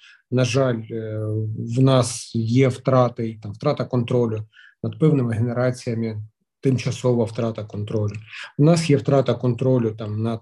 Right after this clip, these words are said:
е, тимчасово над певними вугледобувними підприємствами. Е, на сьогодні ми не знаємо, в якому стані вони знаходяться. Тобто казати про повноцінні репарації можна буде тільки після того,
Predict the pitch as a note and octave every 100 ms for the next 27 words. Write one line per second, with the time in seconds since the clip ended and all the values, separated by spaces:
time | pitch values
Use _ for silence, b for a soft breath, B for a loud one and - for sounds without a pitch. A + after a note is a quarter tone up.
0 | _ - A2 G#2 G#2+ A#2 B2 A2 B2+ A#2
1 | A2 A2+ - C#3 B2+ A#2+ A2+ G#2+ G#2+ B
2 | B B B C3 B2+ C#3 C3+ B2 B2 B2+
3 | C3+ B2+ A2 - A#2+ A#2+ A2+ - G#2+ G#2+
4 | G#2+ b b _ - G#2+ A2 B2+ D#3 E3
5 | E3+ E3+ E3 E3 E3+ G3+ C#3 A2 G#2+ A#2
6 | C3 B2+ B2+ A#2+ A2 G#2+ A#2 A2 C3 B2+
7 | B2 G2 - G#2 A2+ A2+ A#2 G#2+ - C3+
8 | D#3 F3+ E3+ C3 - D3 D#3+ C#3 - C#3+
9 | D3+ D3 - E3 C3+ C3+ C3+ G3+ C4+ -
10 | - D3+ D#3 G3 E3+ D#3+ C#3+ B2+ F3 D#3
11 | D3+ C#3 - E3 E3 D#3+ - - C3 -
12 | A2+ A#2+ C#3+ D#3 G3+